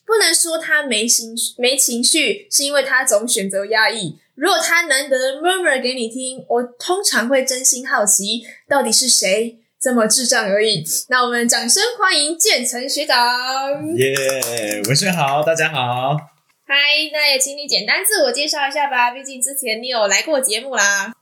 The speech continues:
Speaker 2: 对啊，还记得，那时间好像上次嘛。啊，那我简单自我介绍一下，我叫做建成，然后目前就读的是岭东科技大学国际系，啊，今年是大三，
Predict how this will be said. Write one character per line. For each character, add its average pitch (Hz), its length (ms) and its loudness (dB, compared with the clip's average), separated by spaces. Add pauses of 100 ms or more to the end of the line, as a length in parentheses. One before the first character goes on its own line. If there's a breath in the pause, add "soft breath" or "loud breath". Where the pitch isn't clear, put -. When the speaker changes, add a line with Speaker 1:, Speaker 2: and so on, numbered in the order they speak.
(340 soft breath)
Speaker 2:
对 110 100 2
啊， 95 100 2
还 92 120 -2
记 120 120 0
得， 107 60 2 (240)
那 - 300 -2 (320)
时 - 200 4
间 107 140 -2
好 - 80 -2
像 76 100 -4
上 95 220 0
次 - 220 0
嘛。 - 80 -14 (280 soft breath)
啊， 92 120 2
那 117 100 2
我 131 80 0
简 107 140 -2
单 113 160 0
自 120 120 2
我 98 60 4
介 101 160 0
绍 95 260 2
一 92 60 -6
下， 92 300 2
我 92 60 -4
叫 107 180 2
做 98 380 4
建 143 260 0
成， - 180 0 (180)
然 127 120 -2
后 147 180 2
目 185 80 0
前 110 260 -2
就 117 200 0
读 101 120 -4
的 101 100 -2
是 110 240 2
岭 95 220 -4
东 107 220 0
科 120 100 -2
技 120 160 0
大 101 220 0
学 82 240 2
国 87 240 -4
际 117 180 2
系， 101 240 0
啊， 78 140 0
今 - 180 -2
年 90 60 -4
是 95 160 0
大 107 180 -4
三， 95 320 0